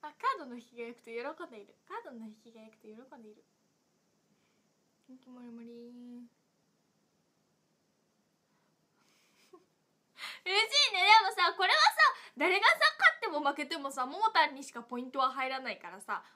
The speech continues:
もうさ、幸せな空間よね。<laughs> ね。だって別にさ、ね。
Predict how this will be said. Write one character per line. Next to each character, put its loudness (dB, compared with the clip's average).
も -8
う -8
さ、 -8
幸 -10
せ -14
な -12
空 -18
間 -14
よ -14
ね。 -16
<laughs> 0
ね。 0
だ -6
っ -6
て -2
別 -10
に -8
さ、 2
ね。 -8